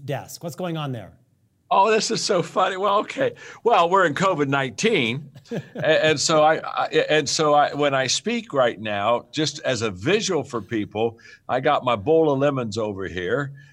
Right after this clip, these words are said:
Speaker 2: And I, I, I, I, and hey, I mean, I can even squeeze this baby. I can even make my lemonade here. And of course, then I have my glass over here. And, and basically, people ask me during covid nineteen, "What are you doing?" And every day I tell them the same thing, "I'm making lemonade.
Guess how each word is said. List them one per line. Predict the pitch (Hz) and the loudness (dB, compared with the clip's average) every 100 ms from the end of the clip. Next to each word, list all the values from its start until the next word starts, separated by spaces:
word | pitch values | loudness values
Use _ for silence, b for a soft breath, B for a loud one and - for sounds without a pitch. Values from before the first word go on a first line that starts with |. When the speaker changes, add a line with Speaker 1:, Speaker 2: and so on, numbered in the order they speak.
| B | B
Speaker 2:
And | - 139 | -2 0
I, | |
I, | 139 143 | 2 2
I, | 139 131 | 2 2
I, | 107 135 - 151 | 2 0 2 0
and | - 202 233 120 | 2 2 4 2
hey, | 180 185 | 2 2
I | 120 151 | 2 2
mean, | 147 147 | 0 0
I | 143 135 | 0 0
can | 156 | 0
even | 151 123 | -4 -4
squeeze | - 165 185 139 | -6 -4 -2 -2
this | 139 135 | -4 -4
baby. | 135 127 | -4 0
I | 165 | 0
can | 165 156 | 0 -2
even | 131 113 | -2 -2
make | 180 196 | -4 -4
my | 123 117 | -4 -4
lemonade | 117 110 107 101 | -4 -6 -8 -12
here. | 90 107 143 139 B B - | -10 -6 -6 -8 B B -10
And | 120 | -8
of | 123 | -8
course, | 139 131 | -6 -6
then | 139 | -2
I | 120 | 0
have | 127 | 0
my | 113 110 | 0 -4
glass | 117 143 156 | 0 -2 -2
over | 131 123 | -4 -2
here. | 185 | -2
And, | 139 135 | -4 -4
and | 139 | -2
basically, | 135 196 233 233 151 | 0 -2 -4 -8 -6
people | 165 175 | -6 -2
ask | 156 156 147 | -2 -2 -6
me | |
during | 143 143 | -8 -8
covid | 139 143 131 | -6 -6 -4
nineteen, | 135 139 190 | -6 -6 -6
"What | 147 | -6
are | 139 | -6
you | 120 | -8
doing?" | 160 202 156 | -8 -8 -6
And | 131 | -6
every | 139 | -6
day | 143 196 | -6 -4
I | 170 | -4
tell | - 147 | -4 -8
them | |
the | 143 | -8
same | 156 | -12
thing, | 151 185 | -12 -10
"I'm | 143 | -8
making | 147 147 | -8 -10
lemonade. | 151 156 165 233 208 | -12 -10 -10 -12 -14